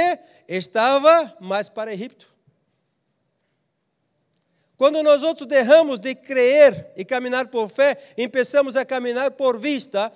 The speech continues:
e começamos a buscar aquilo que estamos vendo, e nos olvidamos da palavra de Deus, deixamos de exercer fé, e começamos a ver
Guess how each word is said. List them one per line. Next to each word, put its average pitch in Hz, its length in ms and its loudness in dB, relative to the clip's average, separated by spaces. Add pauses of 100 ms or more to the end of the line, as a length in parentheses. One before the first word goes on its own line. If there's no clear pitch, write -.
(200)
e 226 180 -2
começamos 269 600 0
a 254 80 -4
buscar 277 480 0
aquilo 285 360 -2
que - 140 -8
estamos 277 420 -2
vendo, 254 480 -2 (200)
e 247 100 -4
nos 254 180 -2
olvidamos 320 600 -2
da 262 200 0
palavra 240 480 -2
de 220 140 -2
Deus, 302 580 0 (240)
deixamos 285 540 4
de 302 80 -2
exercer 254 460 2
fé, 311 520 4
e 247 140 2
começamos 269 580 0
a 233 140 2
ver 311 420 2